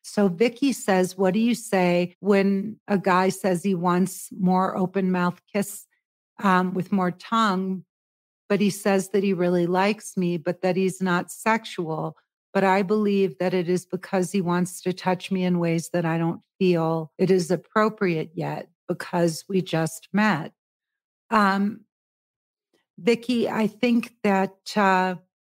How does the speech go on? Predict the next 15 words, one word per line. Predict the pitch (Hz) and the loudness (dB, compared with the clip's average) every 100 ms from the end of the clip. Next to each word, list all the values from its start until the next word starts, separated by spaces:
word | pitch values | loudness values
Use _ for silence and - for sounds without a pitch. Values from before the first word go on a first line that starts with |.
| _ - | _ -6
you | 208 226 | 0 2
need | 226 233 | 2 0
to | - 220 | -2 0
let | 202 196 | 0 0
him | 196 190 | 0 0
know | 190 220 247 226 | 0 2 2 0
that | 220 196 196 | -2 -4 -4
it's | - 208 - - - | -4 -4 -4 -18 -12
too | - 202 | -6 -6
soon, | - 226 240 196 165 160 - _ _ _ _ _ _ | -2 -2 0 0 -2 -8 -16 _ _ _ _ _ _
you | 214 | 2
know, | 208 202 196 196 | 4 2 0 0
that | 196 - 202 | -2 -2 0
you, | 214 208 202 220 220 - | 0 0 -4 -6 -8 -4
and | 240 214 214 | 0 2 0